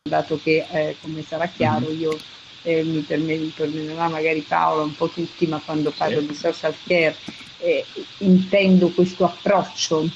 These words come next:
Speaker 1: un pochino più ampio, diciamo
Speaker 3: Sì.
Speaker 1: ampio nel senso non perché l'altro sia stretto, perché quello è più, diciamo, tecnico, dedicato.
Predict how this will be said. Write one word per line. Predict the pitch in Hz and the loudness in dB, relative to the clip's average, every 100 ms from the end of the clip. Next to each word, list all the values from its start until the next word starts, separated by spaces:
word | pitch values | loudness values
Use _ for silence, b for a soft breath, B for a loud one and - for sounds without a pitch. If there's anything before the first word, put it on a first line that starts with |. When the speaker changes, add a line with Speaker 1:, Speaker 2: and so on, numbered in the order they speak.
| - | -2
Speaker 1:
un | 190 - | 0 2
pochino | 180 - 185 170 | 0 4 6 6
più | - 175 | 4 4
ampio, | 175 156 160 - 170 165 | 4 2 0 2 6 6
diciamo | 151 156 185 175 | 4 2 2 4
Speaker 3:
Sì. | 214 | 4
Speaker 1:
ampio | 190 175 | 4 2
nel | 151 | 2
senso | 151 180 165 156 | 2 0 0 0
non | 160 | 0
perché | 160 147 | -2 0
l'altro | 156 147 160 | 2 0 -2
sia | 147 151 | -2 -2
stretto, | - 175 151 - | 0 0 2 0
perché | 151 147 - 151 - | -6 -8 -8 -14 -6
quello | 147 151 | -4 -2
è | |
più, | 143 160 147 - - | -4 -8 -8 -14 -12
diciamo, | 165 170 160 156 B B B - | -8 -4 -2 -4 B B B -4
tecnico, | 190 180 170 151 160 | 0 0 0 -2 0
dedicato. | 151 151 175 175 160 - | 0 -2 -2 -2 -2 -8